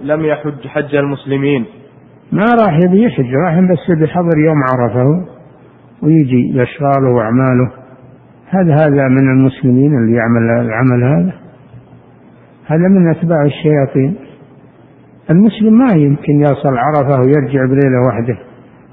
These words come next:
Speaker 2: قد يكون في أقصى المشرق أو أقصى المغرب ويروحوا إلا بالوسائل الحديثة، الطائرات، وهذه وسائل مباحة، ما هي،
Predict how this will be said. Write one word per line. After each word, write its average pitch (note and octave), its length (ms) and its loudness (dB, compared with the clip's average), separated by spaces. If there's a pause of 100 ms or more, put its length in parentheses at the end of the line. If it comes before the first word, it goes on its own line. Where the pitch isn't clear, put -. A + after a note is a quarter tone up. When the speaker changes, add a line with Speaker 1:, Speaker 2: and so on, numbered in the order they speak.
(120)
Speaker 2:
قد C3+ 100 0
يكون D3+ 400 0
في C#3+ 140 0
أقصى D#3+ 360 -2
المشرق C#3+ 500 0
أو D#3 180 -2
أقصى D3+ 260 -8
المغرب C#3+ 420 0 (720)
ويروحوا D#3 520 0 (720)
إلا F3 320 2
بالوسائل D#3 760 2
الحديثة، C#3 640 0
الطائرات، D3 640 -2 (560)
وهذه E3+ 480 2
وسائل F3+ 500 0
مباحة، A#3 460 2
ما C#3 220 0
هي، F3 240 2